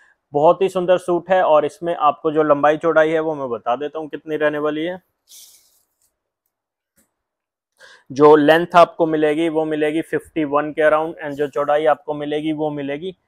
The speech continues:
फ़ोर्टी फ़ाइव के around। तो ईजीली सबका बन जाएगा, ना, अ, कटने का ऐसा कुछ डर है। आप गला यहाँ बनवाएं, यहाँ बनवाएं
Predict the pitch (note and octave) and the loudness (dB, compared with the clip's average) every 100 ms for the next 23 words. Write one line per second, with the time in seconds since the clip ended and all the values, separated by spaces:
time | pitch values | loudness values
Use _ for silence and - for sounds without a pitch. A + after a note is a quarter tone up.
0 | _ _ _ - C#3+ - - E3 E3 _ | _ _ _ -10 -8 -8 -6 -6 -6 _
1 | D3+ C#3+ C3+ - C#3 A#2+ A#2+ A#2 D3 E3+ | 0 0 -2 -6 -4 -4 -8 -8 -6 -6
2 | - E3+ F3 F3+ F3+ E3+ E3+ D3 D#3 D3+ | -4 -4 -2 -2 -2 -2 -6 -2 0 0
3 | D3 D3+ D3+ E3 D#3+ D#3 _ _ _ - | 2 2 4 2 0 -6 _ _ _ -2
4 | B2+ B2 - C#3+ D3 D#3 D#3 D#3+ D3+ D#3 | 0 -2 0 0 0 -2 2 4 2 -2
5 | D3+ - C3+ C#3+ D3+ F3 D#3+ D#3 C#3+ D3 | -4 -8 0 2 4 4 0 0 2 4
6 | D3 C#3 C#3 C#3 C#3+ D3 D3 C#3 C3 B2+ | 4 2 0 0 0 -2 -4 -6 -6 -6
7 | C3+ D3 E3 | -4 -2 -2